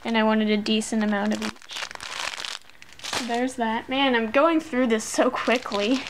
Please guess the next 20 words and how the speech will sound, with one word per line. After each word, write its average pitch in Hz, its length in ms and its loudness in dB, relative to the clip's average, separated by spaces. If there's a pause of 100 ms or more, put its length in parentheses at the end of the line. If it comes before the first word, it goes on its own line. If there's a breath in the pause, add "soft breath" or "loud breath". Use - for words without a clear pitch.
(800 loud breath)
Wow, 233 260 4
do 226 200 2
haul 269 180 6
videos 247 520 2
usually 233 380 -2
take 220 280 -8
this 247 120 -4
short? 277 320 0
Anyway, 262 240 2
I 247 120 4
still 339 320 2
have 311 180 6
a 247 80 4
lot 220 280 4
left, 220 400 -2
but - 280 -8
still. 220 420 0 (680)
Jeez. 240 400 -4 (1120)
Oh 294 220 -4
gosh. 220 400 -8